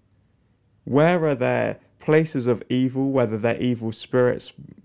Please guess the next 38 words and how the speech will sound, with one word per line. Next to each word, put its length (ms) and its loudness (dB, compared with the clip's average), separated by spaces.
maybe 480 0
possessing 640 0
people, 540 -2
but 140 0
maybe 320 0
possessing 520 -4
institutions 1080 -6
or 180 0
things 300 -6
like 220 -12
that? 260 -10
Where 360 4
is 120 -4
there 240 0
evil 300 0
in 120 -2
the 80 -2
world 320 0
that 160 -4
we 180 2
can 220 -6
use 240 -4
Jesus' 460 -4
authority 800 -4
to 100 0
bring 400 0
good 320 -2
and 160 -6
healing, 600 -2
redemption 680 -4
and 160 -4
restoration? 800 -10
And 380 0
with 200 4
all 180 6
of 100 0
that 200 -2
said, 400 0